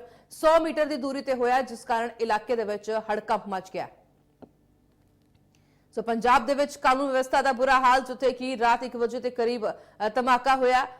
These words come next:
ਈ ਰਿਕਸ਼ਾ ਅਤੇ ਮੋਟਰਸਾਈਕਲ ਤੇ ਸਵਾਰ ਹੋ ਕੇ ਆਏ ਸਨ ਹਮਲਾਵਰ, ਜਿਨ੍ਹਾਂ ਦੇ ਵੱਲੋਂ ਘਰ ਦੇ ਵਿਹੜੇ ਵਿੱਚ ਇਹ, ਅ, ਅ,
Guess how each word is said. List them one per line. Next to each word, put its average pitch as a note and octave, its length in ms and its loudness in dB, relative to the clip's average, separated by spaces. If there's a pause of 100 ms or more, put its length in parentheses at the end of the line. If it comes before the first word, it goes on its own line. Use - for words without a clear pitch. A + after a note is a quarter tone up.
(160)
ਈ C4+ 140 -2
ਰਿਕਸ਼ਾ C#4 380 2
ਅਤੇ C#4 140 0
ਮੋਟਰਸਾਈਕਲ C4 760 -2
ਤੇ C#4+ 160 -2
ਸਵਾਰ A#3+ 340 0
ਹੋ A3+ 60 0
ਕੇ A3+ 140 -4
ਆਏ A3 120 0
ਸਨ A#3 160 -6
ਹਮਲਾਵਰ, G#3+ 460 -2
ਜਿਨ੍ਹਾਂ G#3+ 260 -4
ਦੇ A3 80 -2
ਵੱਲੋਂ G#3 320 -2
ਘਰ A3 200 0
ਦੇ F#3+ 180 -6
ਵਿਹੜੇ G#3+ 280 -2
ਵਿੱਚ G3+ 320 -4 (460)
ਇਹ, A#3 300 2
ਅ, - 0 -
ਅ, - 1200 -10